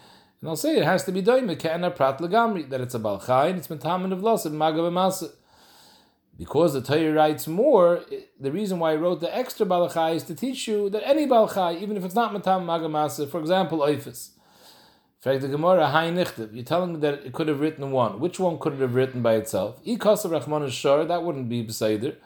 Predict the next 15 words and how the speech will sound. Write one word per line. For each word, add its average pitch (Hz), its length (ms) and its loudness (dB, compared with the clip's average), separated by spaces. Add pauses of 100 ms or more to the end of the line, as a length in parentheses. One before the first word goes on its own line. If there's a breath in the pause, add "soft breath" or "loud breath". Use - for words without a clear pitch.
(440 loud breath)
Havamina, 160 600 4
maybe 180 340 -2
only 185 240 -2
by 156 180 0
Shor, 196 380 0
which 139 160 -2
has 131 220 0
a 127 60 0
Mile, 156 300 0
it's 135 140 -2
Kar 165 220 0
of 160 80 0
the 139 80 -2
Gab 135 220 2
Mizbeach, 160 640 2